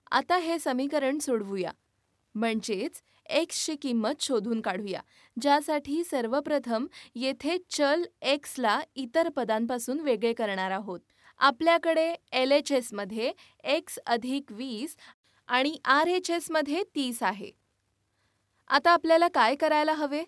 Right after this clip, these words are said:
आपल्याला येथे एलएचएसमधून वीस वजा करावे लागतील, ज्यामुळे एलएचएसमध्ये केवळ एक्स बाकी राहतील. मात्र दोन्ही पक्ष म्हणजेच एलएचएस आणि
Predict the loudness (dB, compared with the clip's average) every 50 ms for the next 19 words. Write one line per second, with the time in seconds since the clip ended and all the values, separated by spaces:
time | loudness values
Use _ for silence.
0 | _ _ _ _ _ _ _ -2 0 0 0 2 2 2 2 2 2 0 0 0
1 | -2 -2 -2 -2 -2 -2 -2 -2 -2 -2 2 2 2 2 2 0 -2 -4 -2 -2
2 | -2 -2 -2 0 -2 -2 -2 -4 -4 -4 -4 -4 -4 -2 0 0 0 2 0 -2
3 | 0 0 0 0 0 0 0 -2 -2 -4 -4 -6 -10 -10 -10 -12 _ _ _ _
4 | _ -10 -2 2 2 4 4 2 0 0 -2 -2 -2 -2 -2 0 0 0 -2 0
5 | -4 -6 -4 -4 -4 -4 -4 -4 -4 -6 -6 -6 -6 -2 2 2 2 2 2 -2
6 | -4 -4 -4 -4 -6 -4 0 0 0 0 0 -6 -4 -4 -4 -4 -6 -8 -10 -12
7 | -12 -12 _ _ _ _ _ _ _ _ _ _ _ _ _ _ _ _ _ _
8 | _ _ -6 2 4 4 4 4 2 2 0 0 2 0 0 0 0 0 0 -2
9 | 2 2 2 0 0 -2 -2 -2 0 0 0 0 0 0 0 -2 -4 -4 -6 -6
10 | -4 -2 0 0 -2 -2 -2 -2 -2 -2 -2 -6 -6 -4 -4 -2 -2 -4